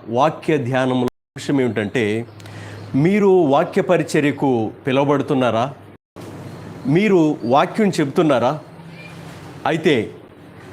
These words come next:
దేవుడు నాకిచ్చిన ఏడు అంశములను మీకు తెలియచేస్తా ఉన్నా. మీరు వెళ్ళినప్పుడు, మీరు వాక్య పరిచర్య చేస్తున్నప్పుడు దేవునికి మహిమ కలగాలంటే,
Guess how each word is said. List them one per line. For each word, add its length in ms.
దేవుడు 420
నాకిచ్చిన 840
ఏడు 320
అంశములను 640
మీకు 220
తెలియచేస్తా 600
ఉన్నా. 260
మీరు 240
వెళ్ళినప్పుడు, 640
మీరు 160
వాక్య 320
పరిచర్య 540
చేస్తున్నప్పుడు 580
దేవునికి 520
మహిమ 300
కలగాలంటే, 800